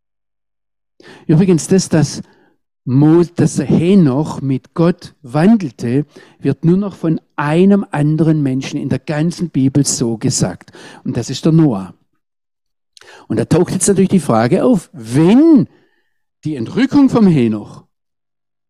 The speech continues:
ein, eine besondere Belohnung war für seine Gerechtigkeit, weil er mit Gott gewandelt ist, warum wurde dann der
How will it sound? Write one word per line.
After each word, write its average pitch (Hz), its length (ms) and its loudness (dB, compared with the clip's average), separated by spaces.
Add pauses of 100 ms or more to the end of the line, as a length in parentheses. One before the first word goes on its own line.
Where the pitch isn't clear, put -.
(420)
ein, 160 540 2 (420)
eine 147 100 0
besondere 196 460 0
Belohnung 214 800 2
war 113 400 -8 (1080)
für 165 100 2
seine 147 300 -2
Gerechtigkeit, 151 960 -2
weil 156 160 -2
er 147 160 -6
mit 135 160 -2
Gott 226 200 0
gewandelt 262 460 0
ist, 160 340 -6 (720)
warum 175 280 -6
wurde 165 200 -4
dann 151 220 -2
der 143 260 -2